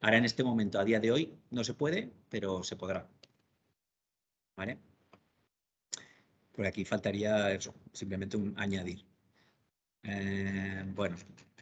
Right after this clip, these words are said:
esto es el bloque de identificación, luego iríamos pasando por todos los diferentes pestañas del bloque cero. En el bloque cero, como hemos dicho, son los datos generales. Aquí tendríamos que poner, pues, el planeamiento, la clasificación, la ordenanza, en fin, todas las,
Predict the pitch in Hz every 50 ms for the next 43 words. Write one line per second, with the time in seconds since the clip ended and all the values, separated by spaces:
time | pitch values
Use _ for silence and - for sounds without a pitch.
0 | - _ _ - - 110 - 139 120 120 113 113 117 110 127 113 110 113 113 110
1 | 113 - 127 117 127 127 127 - 160 160 160 165 170 180 - - 113 113 110 113
2 | 113 - - 117 110 113 110 113 110 - - 117 - 131 120 123 123 131 139 139
3 | - 117 113 107 104 104 104 - - - _ _ _ _ _ _ _ _ _ _
4 | _ _ _ - 117 113 113 117 123 131 131 - - - - - 117 113 101 113
5 | 107 - 113 110 107 107 117 110 - - 120 107 - - 120 123 123 131 135 139
6 | 139 127 110 107 110 110 104 - 104 - - 95 87 - - - _ - _ _
7 | - 101 98 98 101 - 101 98 - 117 113 110 107 107 104 104 101 113 107 -
8 | - - 104 98 98 101 95 - 104 - - 110 110 117 131 139 143 151 175 175
9 | - - - - _ _ _ _ _ _ _ _ _ - 98 95 - - 107 107
10 | 107 110 - 104 95 98 98 95 98 - - 101 - 104 98 101 104 101 - 101
11 | 101 101 98 - 98 92 92 92 92 104 110 117 120 117 - 123 120 120 113 104
12 | - 92 - - - - - - 98 - - 117 113 113 113 104 90 92 95 95
13 | 98 107 107 123 104 98 101 90 - - 98 92 92 92 92 92 90 90 87 87
14 | 87 -